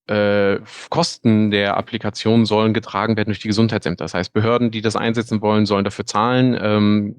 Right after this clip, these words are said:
Restaurants und Nutzer, also das heißt Besucher dieser Restaurants, sollen es nicht. Ähm, für die ist das, soll das kostenlos bleiben. Äh, entsprechend, äh,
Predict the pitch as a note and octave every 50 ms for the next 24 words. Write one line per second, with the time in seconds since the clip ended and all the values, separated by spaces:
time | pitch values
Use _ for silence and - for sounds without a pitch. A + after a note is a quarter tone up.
0 | B2 A2+ G#2 G#2 A2+ A2 - - G2 A2 A2 B2+ D3 C#3 - - A2+ G#2+ B2 D#3
1 | - - - F3 E3 E3 E3+ E3+ D#3 - G#2+ G#2 G2+ G2 G#2 F#2+ - G#2+ G2 -
2 | _ A2 A2 B2 D#3 - D3+ B2+ A#2 A#2+ A#2 A2+ A#2 - - - A2 G#2+ - G#2+
3 | G#2+ G#2+ G#2 - - A#2 A#2+ A2+ A#2 - - - - _ _ - - - - -
4 | - - - _ _ - G2+ G2+ G2 F#2+ F#2+ F#2+ F#2 - - G2+ G#2 A2+ A#2+ A2
5 | - A2 - - - - B2 G2+ G#2+ G2+ G#2+ G#2 G2 - - G2+ G#2 - - F#2+
6 | F2+ E2+ - - - E2+ - D#2+ E2 E2+ E2+ F#2+ - - F#2 F#2 - - F#2 -
7 | - - F2+ - - F#2 F#2 - - - _ _ _ - - - _ _ _ -
8 | G#2+ G2 F#2 F#2 F#2